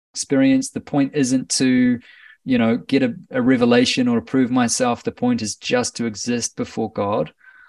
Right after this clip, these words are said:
um, and to receive his love, to receive his acceptance. So a specific focus on receiving God's love and empathy toward me.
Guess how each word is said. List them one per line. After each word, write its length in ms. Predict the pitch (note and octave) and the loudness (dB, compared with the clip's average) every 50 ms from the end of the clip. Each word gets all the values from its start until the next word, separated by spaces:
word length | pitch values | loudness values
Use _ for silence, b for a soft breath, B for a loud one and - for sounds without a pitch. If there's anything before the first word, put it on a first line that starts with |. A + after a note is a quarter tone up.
| b b b _ - | b b b _ -6
um, 300 | - A2 G#2+ A2 A2+ - | -4 -2 -2 -2 -4 -4
and 180 | - B2+ A2 - | -4 -4 -4 -2
to 100 | - A2 | -2 -2
receive 500 | A2 G2 - - - B2 B2 B2 A#2+ - | -2 -2 -2 -2 0 0 0 0 0 -2
his 180 | C3+ A#2+ - | -6 -4 -4
love, 360 | A2+ A2 G#2+ G#2+ A2+ A2+ - | -2 -2 0 0 0 -2 -4
to 120 | - - G#2+ | -6 -8 -6
receive 420 | G#2 G2 - - - A#2+ A#2 A2+ | -4 -4 -4 -2 -2 -2 -2 -2
his 160 | - A#2 A2+ | -4 -6 -6
acceptance. 640 | A#2 A2+ - - - A2 - - - A2+ A2+ - - - | -6 -6 -6 -6 -6 -6 -6 -6 -6 -6 -6 -8 -10 -10
So 260 | - - A#2+ A#2+ A2+ | -6 -2 0 2 2
a 60 | A#2+ | 2
specific 720 | G#2+ - - - A#2 - - - - D3 C#3+ - D3 - - | 0 -2 -2 -4 -2 -2 -2 -2 -2 -2 -2 -2 -4 -6 -6
focus 500 | - - A#2+ A#2 A#2 - C#3 C3+ C3+ - | -6 -4 -2 -2 -2 -2 -4 -4 -4 -2
on 120 | B2+ A2+ G#2+ | -4 -4 -4
receiving 460 | G#2+ G2+ - - A#2+ A2+ G#2+ A2+ A2 | -4 -4 -4 -4 -4 -4 -2 -2 -2
God's 280 | G#2+ G#2 G#2 G2+ - | -2 -2 -2 -4 -4
love 240 | G#2+ G#2 G#2 G#2+ G#2 | -4 -4 -4 -4 -4
and 100 | G#2+ G#2 | -4 -6
empathy 340 | G#2 G#2 - - - A2+ A2 | -6 -8 -8 -10 -8 -8 -8
toward 360 | - - A2 G#2+ G#2+ A2 A2+ | -8 -8 -10 -8 -8 -8 -8
me. 220 | A#2+ B2 B2 A#2+ | -8 -10 -10 -10